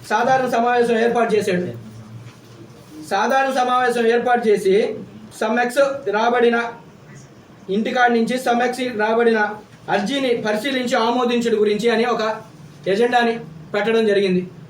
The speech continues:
ఇరవై, నలభై, ముప్పై ఏడు పాయింట్లు పెట్టి ఎజెండాని పెట్టడం జరిగింది. ఎక్కడైనా ఎజెండా పెట్టేటప్పుడు రాబడిన అర్జీని ఆమోదిస్తూ ఎస్టిమేషన్ల కోసం సదరు అధికారికి పంపించడం కోసం, ఆమోదించడం కోసం అని చెప్పి ఎజెండా పెడతాం.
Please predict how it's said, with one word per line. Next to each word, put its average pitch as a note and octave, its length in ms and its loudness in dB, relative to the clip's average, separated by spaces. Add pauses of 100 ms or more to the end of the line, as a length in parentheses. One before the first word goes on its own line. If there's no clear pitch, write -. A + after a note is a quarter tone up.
(220)
ఇరవై, G3+ 240 2
నలభై, G3+ 420 2
ముప్పై G3+ 360 2
ఏడు F#3+ 140 4
పాయింట్లు A3 380 0
పెట్టి A3 280 2
ఎజెండాని A3 360 2
పెట్టడం F#3+ 280 2
జరిగింది. F3+ 400 2 (460)
ఎక్కడైనా B3+ 440 0
ఎజెండా B3+ 460 2
పెట్టేటప్పుడు A#3+ 760 2 (960)
రాబడిన C4 480 2
అర్జీని B3+ 760 0 (800)
ఆమోదిస్తూ B3+ 840 2 (360)
ఎస్టిమేషన్ల C4+ 560 2
కోసం C4+ 500 0 (160)
సదరు A#3+ 220 0
అధికారికి B3 540 0
పంపించడం A#3 540 -2
కోసం, A#3+ 220 2
ఆమోదించడం A#3 540 0
కోసం A#3 220 0
అని A#3+ 140 -2
చెప్పి A#3+ 140 -2
ఎజెండా A#3 260 2
పెడతాం. G3 300 -2